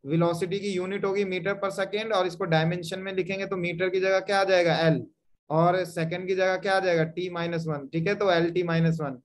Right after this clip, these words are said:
अगर मैं यहाँ तुम्हें acceleration की पूछूं तो acceleration क्या हो जाएगा, meter per second square, है ना?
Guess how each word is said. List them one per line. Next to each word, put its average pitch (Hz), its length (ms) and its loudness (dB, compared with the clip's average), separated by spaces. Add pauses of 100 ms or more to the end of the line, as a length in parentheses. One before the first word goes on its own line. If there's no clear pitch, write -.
(320)
अगर 160 260 0
मैं 185 160 -2
यहाँ 185 200 -2
तुम्हें 185 220 -2
acceleration 185 680 -4
की 196 100 -2
पूछूं 196 400 -4
तो 202 140 -2
acceleration 175 600 -2
क्या 190 140 2
हो 196 100 4
जाएगा, 185 340 4 (420)
meter 180 420 0
per 185 180 0
second 175 400 -4
square, 175 360 4
है 160 140 2
ना? 208 140 2